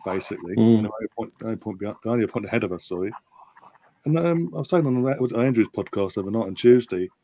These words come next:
Speaker 1: 'cause obviously everyone's got all the, all the media and all that, oh, no one re-, no one really wants top four, no one wants it, they keep swapping. If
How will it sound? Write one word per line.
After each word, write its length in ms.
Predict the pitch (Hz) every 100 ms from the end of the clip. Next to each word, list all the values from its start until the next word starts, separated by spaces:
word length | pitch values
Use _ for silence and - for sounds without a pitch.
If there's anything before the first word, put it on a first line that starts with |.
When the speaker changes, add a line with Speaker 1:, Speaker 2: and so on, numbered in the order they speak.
| _ _ _ -
Speaker 1:
'cause 160 | - 113
obviously 240 | 107 113
everyone's 220 | 110 107 98
got 180 | 113 -
all 140 | 120
the, 180 | 110 117 120
all 100 | 113
the 80 |
media 280 | 104 113 107
and 80 | 98
all 120 | 98
that, 100 | 92
oh, 140 | 104 -
no 180 | 110 107
one 120 | 104
re-, 80 | 107 -
no 120 | 120
one 140 | 135
really 140 | 131 127
wants 220 | 139 -
top 220 | 123 120
four, 200 | 117 110
no 80 | 131
one 200 | 131 127
wants 280 | 139 139 117
it, 60 | 117
they 100 | 117
keep 160 | 131
swapping. 320 | - 131 127
If 80 | 113